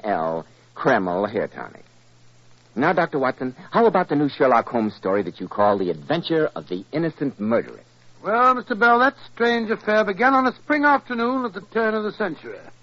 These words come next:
Speaker 2: It was a beautiful day, and for some hours, Holmes and I had rambled about in the park, in silence for the most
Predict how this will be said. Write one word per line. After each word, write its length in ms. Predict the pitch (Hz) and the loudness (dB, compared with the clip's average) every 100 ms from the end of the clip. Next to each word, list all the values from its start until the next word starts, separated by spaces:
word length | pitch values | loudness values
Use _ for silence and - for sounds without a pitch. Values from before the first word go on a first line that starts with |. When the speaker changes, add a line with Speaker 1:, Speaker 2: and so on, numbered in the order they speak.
| _ - _ _ - | _ -20 _ _ -6
Speaker 2:
It 60 | |
was 100 | 262 | -2
a 60 | 277 | 0
beautiful 500 | 233 269 247 196 190 | 2 2 2 2 0
day, 380 | 165 180 202 247 | 2 4 6 4
and 100 | 208 | 2
for 80 | 202 | 0
some 240 | 254 254 | 2 6
hours, 400 | 247 247 262 277 - _ _ - | 8 8 6 4 -2 _ _ 0
Holmes 260 | 247 254 | 0 0
and 140 | 233 233 | 0 4
I 180 | 240 240 | 4 4
had 80 | |
rambled 460 | 190 208 262 247 247 | 2 4 4 4 0
about 320 | 226 233 226 | 4 4 2
in 80 | 214 | -2
the 80 | 202 | -8
park, 380 | - 214 127 - - - _ _ - | 0 0 0 -6 -20 -20 _ _ -8
in 160 | 311 302 - | -8 -6 -2
silence 340 | 240 180 156 - | 0 0 -8 -14
for 80 | 175 | -12
the 80 | 170 | -4
most 240 | 185 | -4